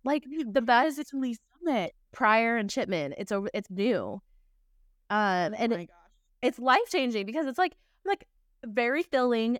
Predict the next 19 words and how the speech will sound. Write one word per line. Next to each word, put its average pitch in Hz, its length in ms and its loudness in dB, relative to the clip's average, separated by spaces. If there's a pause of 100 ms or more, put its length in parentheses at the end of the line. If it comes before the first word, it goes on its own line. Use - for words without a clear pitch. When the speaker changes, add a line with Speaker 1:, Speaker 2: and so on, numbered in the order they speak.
Speaker 1:
nutritious. 262 760 -2
You 220 80 -8
get 190 120 2
lots 180 180 -2
of 165 100 -6
veggies 226 280 2
Speaker 2:
Yes. 262 240 -2
Speaker 1:
in, 247 360 -2 (480)
and, 202 440 2
like, 185 260 0
it's, 196 180 -4
like, 170 140 -2 (160)
tastes - 400 -6 (320)
delicious. 180 520 -4
So 151 340 -2 (120)
that's 190 280 -2
my 185 480 0
answer, 180 280 -4
which 160 160 -4